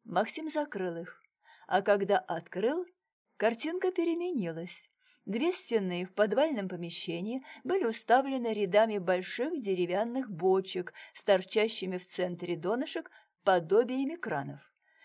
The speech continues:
К одной из верхних приставлена лестница. По ней ловко взбирался босоногий мальчик лет десяти в рубахе, штанах и фартуке.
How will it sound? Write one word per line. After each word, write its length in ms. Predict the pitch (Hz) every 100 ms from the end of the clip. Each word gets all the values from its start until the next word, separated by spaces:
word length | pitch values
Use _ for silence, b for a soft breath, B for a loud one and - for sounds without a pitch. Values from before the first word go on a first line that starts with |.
| b b
К 80 | - 240
одной 340 | 240 320 381
из 120 | 233
верхних 640 | 202 202 196 202 240 330 -
приставлена 680 | 208 220 - 233 285 349
лестница. 640 | 330 170 156 175 175 - 185 b b -
По 60 |
ней 240 | - 403 359
ловко 380 | 226 285 - 233
взбирался 540 | 196 190 220 240 -
босоногий 540 | 185 208 185 233 220
мальчик 560 | 220 185 160 147 - 151
лет 200 | 190 185
десяти 500 | 185 - 208 - - B B B
в 40 | 202
рубахе, 520 | 202 190 339 339 302 _
штанах 540 | - - 208 294 339
и 100 | 330
фартуке. 580 | - 151 143 - - 151